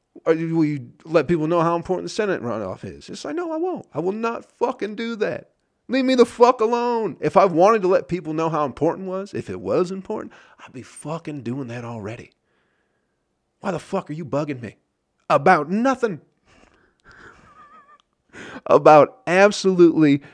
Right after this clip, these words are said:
nothing. You're bringing this bullshit into my fucking life.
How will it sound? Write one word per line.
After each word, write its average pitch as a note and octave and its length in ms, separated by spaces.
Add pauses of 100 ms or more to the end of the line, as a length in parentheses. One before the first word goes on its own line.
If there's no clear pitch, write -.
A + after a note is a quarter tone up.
(360)
nothing. A#2 680
You're B2+ 160
bringing D3+ 340
this D#3 160
bullshit C3+ 680 (280)
into G#2+ 200
my A#2 280
fucking A#2+ 520
life. G#2 460